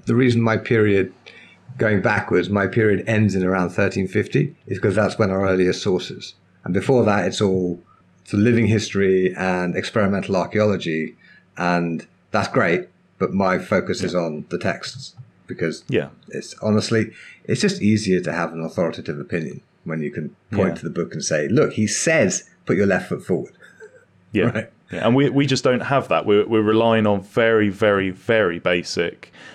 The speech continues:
Speaker 2: outlines that, um, from an artistic uh, perspective are executed really well with the methods they're using, but
Speaker 1: Mm.
Speaker 2: for high detail are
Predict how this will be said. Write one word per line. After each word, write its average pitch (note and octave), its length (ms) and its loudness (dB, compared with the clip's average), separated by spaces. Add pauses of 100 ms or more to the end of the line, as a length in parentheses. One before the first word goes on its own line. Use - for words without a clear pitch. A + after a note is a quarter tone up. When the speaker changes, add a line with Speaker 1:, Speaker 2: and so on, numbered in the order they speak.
(180)
Speaker 2:
outlines E2+ 640 -2
that, G2+ 260 4 (340)
um, G2 300 0
from A2 160 2
an G#2+ 60 4
artistic - 880 -2 (340)
uh, F#2+ 380 -8
perspective G#2 580 -2
are G#2 120 2
executed A2 540 -2
really A2 260 2
well G#2 240 2
with G2 80 0
the F#2+ 60 -2
methods G2+ 380 -2
they're G2 120 0
using, G2 760 0 (300)
but G#2+ 140 4
Speaker 1:
Mm. G#2 60 2
Speaker 2:
for G#2 140 4
high B2+ 380 0
detail G2+ 720 2
are E2+ 200 -2